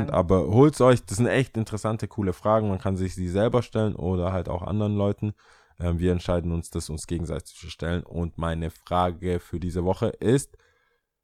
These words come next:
Speaker 2: Wogegen sind Sie nicht versichert?
Speaker 1: Oh Gott.
Speaker 2: Ja, hab ich mir mal so gedacht.
Speaker 1: Voll viel.
Speaker 2: Hab ich mir mal gedacht.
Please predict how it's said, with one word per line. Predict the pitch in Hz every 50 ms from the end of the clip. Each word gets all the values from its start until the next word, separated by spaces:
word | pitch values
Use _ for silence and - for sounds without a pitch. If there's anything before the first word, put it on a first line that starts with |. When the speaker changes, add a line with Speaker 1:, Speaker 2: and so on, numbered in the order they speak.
| _ _ _ _ _ _ _ _ _ _ _ -
Speaker 2:
Wogegen | 92 92 113 139 160 170 170 170 - - - - 120 120 127 110 - - 82 85 87 95 98 101 - _
sind | - - - 104 107 104
Sie | - 95 90
nicht | 87 95 101 - -
versichert? | - - 123 127 123 131 123 - - - - - _ _ _ _ - - _ _ _ _ _ _ _ _ _ _ _ _ _ _ _ _ _ _ _ _ _ _ _ _ _ _ _ _ _ _ _ -
Speaker 1:
Oh | 147 123 -
Gott. | - 131 131 151 - - - - _ _ - - -
Speaker 2:
Ja, | 110 131 175 - 127 98 - - _ _ _ _ _ _ _ _ _ _
hab | - 117 120
ich | 120 -
mir | 131 127
mal | 127 127 123
so | 120 123 120
gedacht. | 110 110 95 117 - - - - - _ _ _
Speaker 1:
Voll | _ - - - - - 139 165 233 214
viel. | - - 98 90 90 78 -
Speaker 2:
Hab | 117 117
ich | 123 117 -
mir | 123 120
mal | 120 117 117 117
gedacht. | 120 117 - 131 - 170 - - _